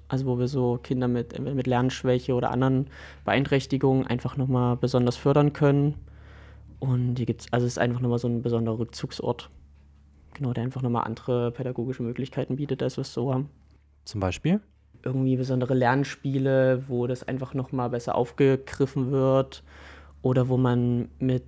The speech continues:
Speaker 1: also wir haben viele Kinder, die mehr so auf den Alltag vorbereitet werden, weniger so direkt mit Schule in Kontakt kommen, wo man dann gerade irgendwie mit Geld viel hantiert oder mit Gewichten, einfach, dass die lernen, im,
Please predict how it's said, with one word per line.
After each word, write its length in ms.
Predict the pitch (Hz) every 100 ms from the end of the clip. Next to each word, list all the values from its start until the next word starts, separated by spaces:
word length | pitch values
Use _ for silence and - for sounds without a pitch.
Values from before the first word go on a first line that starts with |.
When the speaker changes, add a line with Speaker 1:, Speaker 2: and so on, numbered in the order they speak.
| - - - - - - - -
Speaker 1:
also 160 | 127 127
wir 80 | 123
haben 140 | 123
viele 360 | - - 135 131
Kinder, 280 | 147 139
die 420 | 127 123 123 123 123 - - - -
mehr 220 | 139 131
so 60 | 123
auf 80 | -
den 100 | -
Alltag 320 | 131 165 160
vorbereitet 520 | 165 151 147 139 -
werden, 260 | 147 143 135
weniger 320 | 127 131 127 -
so 140 | - 123
direkt 340 | 117 120 117 - - -
mit 200 | 131 127
Schule 420 | 143 156 170 165
in 160 | 156
Kontakt 420 | 160 160 156 156 -
kommen, 360 | 170 160 156 - - - - - - - -
wo 80 | 143
man 140 | 131
dann 80 | 123
gerade 260 | - 131
irgendwie 480 | 117 139 135 139 139 143 - - - - -
mit 180 | 156
Geld 240 | - 123 127
viel 200 | 151 139
hantiert 480 | 131 131 139 131 127
oder 120 | 131
mit 160 | 139
Gewichten, 560 | - 139 131 - - 135
einfach, 240 | 208 135
dass 240 | 135 131 -
die 140 | 139
lernen, 420 | 131 127 127 131 -
im, 400 | 123 135 131 131